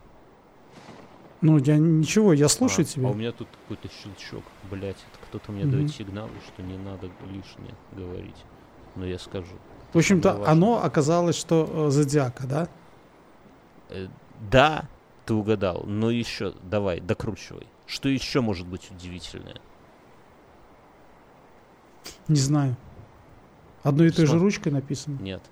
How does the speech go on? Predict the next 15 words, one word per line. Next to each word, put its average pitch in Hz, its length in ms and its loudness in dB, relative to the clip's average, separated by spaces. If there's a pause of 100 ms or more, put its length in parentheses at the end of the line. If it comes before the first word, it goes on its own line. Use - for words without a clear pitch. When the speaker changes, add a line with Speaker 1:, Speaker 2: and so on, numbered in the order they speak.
(380)
Speaker 2:
Смотри, 107 340 -4
еще 101 220 -4
раз, 95 80 -4
давай 113 160 4
подскажу. 90 560 -4
Вы, 113 160 2
друзья, 123 280 4
тоже. 87 280 -2 (680)
Ему 123 220 2
дали 101 360 4 (240)
конверт 113 600 0 (380)
и 127 60 -4
письмо 110 460 -2
в 85 120 -6
нем. 90 220 -6